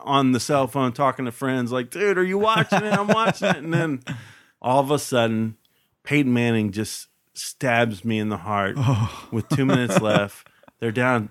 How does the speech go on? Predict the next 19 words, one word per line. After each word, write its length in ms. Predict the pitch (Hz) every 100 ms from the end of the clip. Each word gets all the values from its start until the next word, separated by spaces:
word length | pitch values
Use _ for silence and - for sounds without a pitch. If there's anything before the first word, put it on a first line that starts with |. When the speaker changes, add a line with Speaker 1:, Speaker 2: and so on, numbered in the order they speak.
| -
Speaker 1:
twenty-one 460 | - 131 127 123
points, 420 | 117 113 104 95 113
and 120 | 113
then 260 | 113 110 - _ _ -
they 120 | 107
tie 280 | 110 120 120
it 80 | 110
up 140 | 104
going 240 | 113 123
to 80 | 120
overtime. 580 | 110 101 98 110 107 104 _ _ - _ _
And, 200 | 104 107
uh, 160 | 104 101
Simeon 460 | - 139 143 131 113
Rice 260 | 113 113
gets 280 | - 113 -
called 340 | - 120 113 104
for 180 | 113
leaping 640 | 104 113 156 156 117 107